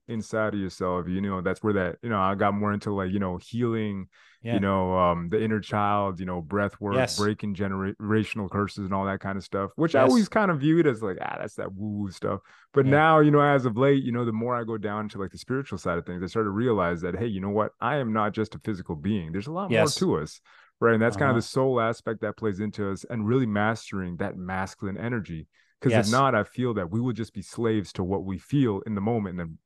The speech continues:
Speaker 1: you go off, right?
Speaker 2: For
Speaker 1: So it's
Speaker 2: sure.
Speaker 1: kinda like, I, I think all these things tie into us really, you know,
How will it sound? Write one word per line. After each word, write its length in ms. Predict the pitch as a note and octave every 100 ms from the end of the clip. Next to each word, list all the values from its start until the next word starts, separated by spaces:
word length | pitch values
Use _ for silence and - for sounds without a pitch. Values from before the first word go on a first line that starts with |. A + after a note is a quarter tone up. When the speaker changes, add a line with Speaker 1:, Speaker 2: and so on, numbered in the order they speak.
| _
Speaker 1:
you 140 | A2
go 160 | F#2 F#2+
off, 300 | G#2+ F2+ -
right? 240 | E2+ F2+ - _ _ _ _
Speaker 2:
For 140 | -
Speaker 1:
So 80 | B2+
it's 120 | A#2
Speaker 2:
sure. 100 | B2+
Speaker 1:
kinda 200 | B2+ C3
like, 300 | C3 A2+ G2 G2
I, 280 | G#2+ G#2 A2+
I 20 |
think 240 | A#2 C#3+ - -
all 320 | A#2+ C3 C3
these 180 | B2+ G#2+
things 300 | - A#2+ G#2+
tie 200 | - A2
into 360 | G#2+ A2 G#2+ F#2+
us 360 | - G#2 G2 F2
really, 360 | F#2 B2 G#2+ F#2+
you 140 | G2+
know, 240 | G2+ F2+